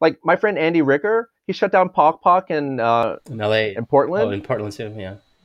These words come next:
Speaker 1: Yeah, yeah, yeah. But he shut, he shut it down. I mean, I, and it's funny 'cause in my support groups, they,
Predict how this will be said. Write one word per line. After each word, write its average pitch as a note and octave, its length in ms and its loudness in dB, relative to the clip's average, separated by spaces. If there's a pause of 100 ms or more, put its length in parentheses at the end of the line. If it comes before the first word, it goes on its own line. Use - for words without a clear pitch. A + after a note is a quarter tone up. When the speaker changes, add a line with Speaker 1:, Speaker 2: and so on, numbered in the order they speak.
(200)
Speaker 1:
Yeah, F#3 100 4
yeah, F#3 220 4
yeah. F3+ 180 2
But D3+ 200 0
he E3 40 -4
shut, F3+ 260 -4
he F3+ 140 -6
shut G#3 180 0
it F#3 120 -8
down. G3 420 -2 (300)
I F3+ 60 -6
mean, G3 140 -2
I, F#3+ 280 0 (180)
and E3 300 -2 (200)
it's C3+ 120 -16
funny G#3 200 0
'cause D#3+ 140 -2
in D#3+ 80 0
my D#3 80 2
support D#3+ 320 -2
groups, F3+ 180 -4
they, C3 220 0